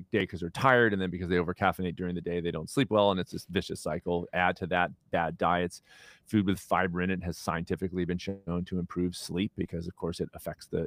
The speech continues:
it, it improves the good gut bacteria. So, um, there's a link to all these kinds of things. Breathing, how we breathe, how we, m-, many people are over-breathing. We're breathing too much because we're stressed about our jobs and our relationships. Social media. You know, I quit all social media in two thousand eighteen,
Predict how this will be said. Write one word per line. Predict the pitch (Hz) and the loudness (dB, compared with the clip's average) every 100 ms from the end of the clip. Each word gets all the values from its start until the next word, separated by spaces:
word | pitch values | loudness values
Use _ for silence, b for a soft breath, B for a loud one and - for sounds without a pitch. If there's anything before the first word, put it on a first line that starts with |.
| 87 | -4
it, | - | -6
it | 85 | -6
improves | 82 80 95 82 | -6 -4 -4 -2
the | 87 | -4
good | - 87 | -4 4
gut | 123 - | 4 4
bacteria. | 85 - 71 65 | 0 -2 -8 -8
So, | 90 98 87 B B B B - | 0 2 2 B B B B 0
um, | 104 98 | 2 4
there's | 98 98 | 2 4
a | |
link | 92 104 120 | 4 2 2
to | 98 | 0
all | - 95 | 2 2
these | 95 - | 2 -2
kinds | 92 - | -4 -2
of | |
things. | 117 92 _ | -2 -4 _
Breathing, | 92 110 101 80 85 | 2 2 2 -4 -6
how | 80 | -4
we | 87 87 | -2 -2
breathe, | 85 98 92 80 | -2 -2 0 -2
how | 82 78 | -6 -4
we, | 82 85 - | -4 -6 -4
m-, | 90 85 | -2 0
many | 87 85 | -2 -2
people | 87 90 | -2 -2
are | - | 2
over-breathing. | 107 98 92 87 82 78 80 | 2 4 0 -2 -2 -4 -6
We're | 82 | -4
breathing | 82 - 90 85 87 85 | -6 -6 -6 -4 -4 -6
too | - 113 | -2 2
much | 107 - - - | 2 0 -10 -18
because | - 80 | -10 -8
we're | 85 | -6
stressed | - - 82 - | -8 -2 -2 -2
about | 80 76 | -10 -8
our | 78 | -8
jobs | 82 80 82 82 - | -4 0 2 0 -4
and | |
our | 78 | -10
relationships. | 78 78 82 80 - 76 - b b | -8 -6 -6 -8 -6 -8 -8 b b
Social | - 107 98 98 | 0 2 2 2
media. | 98 104 80 - b b b - | 2 2 0 -4 b b b -2
You | |
know, | 85 | 0
I | 90 | 0
quit | - 107 | 4 2
all | 76 87 | 4 0
social | 95 92 90 | -2 -2 0
media | 92 98 | 2 2
in | 90 | 0
two | 90 | -4
thousand | 82 90 87 | -4 -2 -4
eighteen, | 85 95 | -2 -4